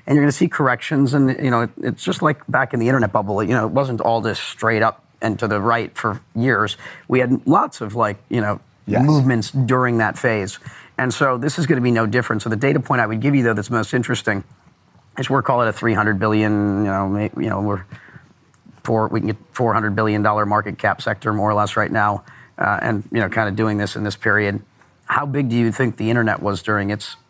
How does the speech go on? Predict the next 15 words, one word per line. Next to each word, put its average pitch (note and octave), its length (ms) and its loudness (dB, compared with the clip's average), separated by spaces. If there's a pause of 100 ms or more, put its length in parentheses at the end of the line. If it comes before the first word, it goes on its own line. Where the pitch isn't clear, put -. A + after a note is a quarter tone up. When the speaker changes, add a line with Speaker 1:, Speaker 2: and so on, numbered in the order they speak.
Speaker 1:
heyday? F#2+ 380 -2 (300)
In A2 100 -2
nineteen B2+ 300 0
ninety-nine, A2+ 400 2
it G2+ 60 -4
got A2+ 180 0
to F#2+ 80 -2
over G#2+ 180 -2
seven G#2+ 320 -2
trillion, G2 460 -4 (480)
the, G#2+ 200 -2
uh, G2+ 240 2
internet G#2+ 280 -2
tech - 180 -4
stocks. - 520 -4